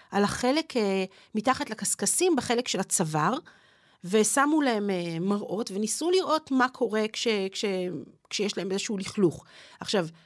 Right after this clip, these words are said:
הנקאי האילתי, כשיש לו איזשהו טפיל על ה-, על הגוף שלו, הוא כן מנסה ככה להתחכך באבנים, ולנקות את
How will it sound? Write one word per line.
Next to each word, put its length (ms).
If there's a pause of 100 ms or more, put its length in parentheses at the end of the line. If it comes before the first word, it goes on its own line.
(320)
הנקאי 840
האילתי, 380
כשיש 460
לו 100
איזשהו 340
טפיל 600
על 120
ה-, 220 (280)
על 120
הגוף 280
שלו, 180
הוא 140
כן 220
מנסה 260
ככה 200
להתחכך 520
באבנים, 600 (420)
ולנקות 720
את 140